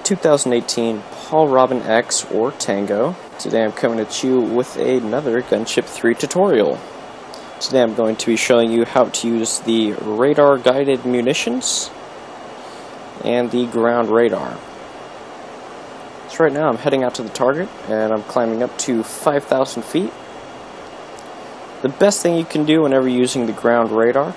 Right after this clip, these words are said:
if you want the most accurate results, you're gonna wanna maintain a constant airspeed and a constant altitude that's usually achieved by leaving the throttle alone and putting the autopilot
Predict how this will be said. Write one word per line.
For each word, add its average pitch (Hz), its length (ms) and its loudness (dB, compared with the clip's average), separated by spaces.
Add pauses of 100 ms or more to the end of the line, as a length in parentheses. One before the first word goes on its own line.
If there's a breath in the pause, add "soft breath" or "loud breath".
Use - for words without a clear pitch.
(100)
if - 120 -6
you 117 80 2
want 113 220 2
the 117 120 2
most 117 380 2 (200)
accurate 143 480 2
results, 127 720 2 (420)
you're 104 80 -4
gonna 117 160 6
wanna 117 200 4
maintain 117 720 0
a 107 140 2
constant - 640 -2
airspeed 180 640 -2
and 127 200 -4
a 117 100 0
constant 143 600 -4
altitude 160 680 -4 (540)
that's 113 220 -2
usually 131 340 4
achieved 123 460 0
by 107 160 8
leaving 147 480 2
the 123 80 2
throttle 123 560 4
alone 131 420 2
and 104 360 -6
putting 120 240 0
the 107 140 -4
autopilot 107 720 0